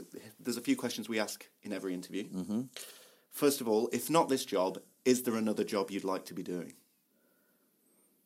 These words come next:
Speaker 2: Italian historian.
Speaker 1: Really?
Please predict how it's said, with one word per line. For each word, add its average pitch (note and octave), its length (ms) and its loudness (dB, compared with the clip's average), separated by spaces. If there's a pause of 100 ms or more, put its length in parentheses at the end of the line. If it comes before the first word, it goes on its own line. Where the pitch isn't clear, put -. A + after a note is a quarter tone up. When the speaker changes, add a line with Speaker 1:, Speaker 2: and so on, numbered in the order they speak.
(760)
Speaker 2:
Italian G#2 440 4
historian. D#2+ 640 -2 (760)
Speaker 1:
Really? B2 580 4